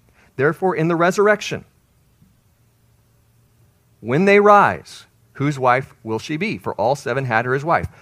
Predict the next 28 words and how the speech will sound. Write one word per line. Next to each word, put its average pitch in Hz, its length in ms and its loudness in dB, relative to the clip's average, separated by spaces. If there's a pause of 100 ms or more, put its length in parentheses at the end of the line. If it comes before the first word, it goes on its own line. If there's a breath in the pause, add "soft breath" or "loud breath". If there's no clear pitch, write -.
(120 loud breath)
They 143 100 -8
take 175 140 -4
a 170 60 -2
long 202 280 2
time 220 200 -4
to 180 80 -2
get 170 80 -4
to 143 60 -12
their 139 120 -2
question. - 460 -4 (160)
They 127 100 -6
set 202 180 -2
up 175 100 -2
this 139 200 -6 (460)
crazy 214 320 -6
story, 120 440 -8 (440)
which 147 240 -12
may 190 160 -4
have 233 140 -6
really 208 200 -2
happened, 160 440 -6
probably 170 400 -8
not. 87 320 -12 (1300 soft breath)
There 117 340 -12
are 139 40 -4
a 135 40 -4
lot 147 160 -2
of 143 160 -6